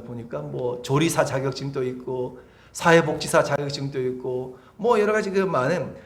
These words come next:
이 자격증이 참 있는데 정작 그 일에 꼭 필요한 일,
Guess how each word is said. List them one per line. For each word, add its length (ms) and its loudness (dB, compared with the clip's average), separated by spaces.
이 200 0
자격증이 640 2
참 280 -10
있는데 600 -6
정작 680 0
그 120 4
일에 260 4
꼭 280 -2
필요한 380 2
일, 100 0